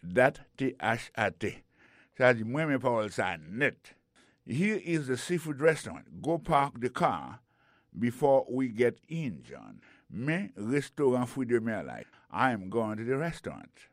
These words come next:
Wan? Alò, si se Ayiti ou ye la, ou gon chèl, bo bezwen fè, "Oh, je vais au restaurant." E mwen, di, si mwen kontan de ka fè bozo sa yo. Oh, pa di, m ta pale l mal, non? "Go park the car, John, before we get in." Al pake machin nan, John, avan nou antre.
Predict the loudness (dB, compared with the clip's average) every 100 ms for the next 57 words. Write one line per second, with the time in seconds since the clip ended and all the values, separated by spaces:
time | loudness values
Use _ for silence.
0 | -8 -8 -8 -12 _ _ _ -6 -4 -6
1 | -6 -4 4 6 6 2 0 0 0 0
2 | -2 0 0 -2 -4 0 0 0 -6 -4
3 | -6 -6 -14 -4 -2 -2 0 0 -2 -6
4 | -8 -8 -8 -8 -6 -8 -10 -14 -18 _
5 | _ _ _ 0 4 4 2 -2 -4 -6
6 | -6 -6 -4 -4 -4 -4 -4 -8 -10 -14
7 | -16 -20 _ _ _ _ -8 -8 -8 _
8 | -2 -2 -2 -4 -4 -6 -2 -2 0 -4
9 | -6 -8 -10 -14 _ _ _ _ _ 2
10 | 8 8 8 0 0 -6 -6 0 0 0
11 | -4 -6 -8 -8 -12 -10 -10 -2 0 0
12 | -2 -2 -4 -4 -8 -8 -10 _ _ _
13 | _ -4 -2 0 0 0 0 0 -2 -4
14 | -8 -8 -4 -4 -4 -4 -2 -2 -2 -4
15 | -6 -2 -2 -2